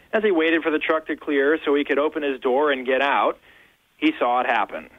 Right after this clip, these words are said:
His side mirror being swiped clean off by the nose of the truck. "Great, just what I need. I'm already in a hurry. That driver is incompetent,"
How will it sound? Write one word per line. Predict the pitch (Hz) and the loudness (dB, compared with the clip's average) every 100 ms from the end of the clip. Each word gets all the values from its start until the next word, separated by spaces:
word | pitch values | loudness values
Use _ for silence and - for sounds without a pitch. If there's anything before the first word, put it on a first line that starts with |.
| _ _ _ _ _ _ | _ _ _ _ _ _
His | 135 | -8
side | - 170 180 147 | -2 0 2 0
mirror | 127 127 147 | -2 0 0
being | 139 135 - | 0 -4 -4
swiped | 139 135 131 | 0 0 -2
clean | - 196 202 | -6 -2 2
off | 156 131 139 - | 2 2 0 0
by | 139 | -2
the | 135 | 0
nose | 139 143 135 | 0 0 0
of | 131 | -2
the | |
truck. | 131 - 143 87 - _ _ _ _ _ _ - | -2 0 -2 -2 -8 _ _ _ _ _ _ -2
"Great, | 214 190 120 - - | 0 0 -2 -8 -8
just | 233 233 220 | -2 -2 -2
what | 208 | -2
I | 196 180 | 0 0
need. | 180 147 | 0 0
I'm | 160 | 0
already | 196 208 220 226 208 | 0 0 0 0 0
in | 156 | -2
a | 120 | -2
hurry. | 117 95 98 | -2 -4 -2
That | 175 | -4
driver | - 214 220 202 151 | -2 0 0 2 0
is | |
incompetent," | 131 127 - 240 240 - 151 101 | 0 -6 -4 -2 0 -2 -6 -6